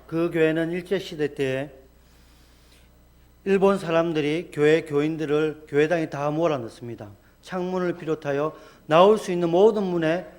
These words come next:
못을 박았습니다. 그리고 밖에서 불을 질렀습니다. 안에서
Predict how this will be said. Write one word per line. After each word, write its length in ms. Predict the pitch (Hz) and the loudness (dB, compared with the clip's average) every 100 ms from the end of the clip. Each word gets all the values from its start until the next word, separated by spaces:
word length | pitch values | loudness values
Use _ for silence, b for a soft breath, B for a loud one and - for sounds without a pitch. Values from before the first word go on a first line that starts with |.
| - | -12
못을 320 | 147 151 156 | -10 -6 -6
박았습니다. 580 | 135 131 110 110 104 95 98 - | -4 -6 -8 -14 -16 -18 -20 -16
그리고 240 | 127 123 | -12 -10
밖에서 580 | 131 135 135 123 165 180 | -10 -10 -10 -4 -4 -4
불을 240 | - 156 | -8 -10
질렀습니다. 600 | 147 131 104 - 101 98 - _ _ b b b b b - | -10 -12 -14 -16 -20 -20 -20 _ _ b b b b b -2
안에서 840 | 175 175 175 170 156 131 - | 2 2 4 6 6 2 -4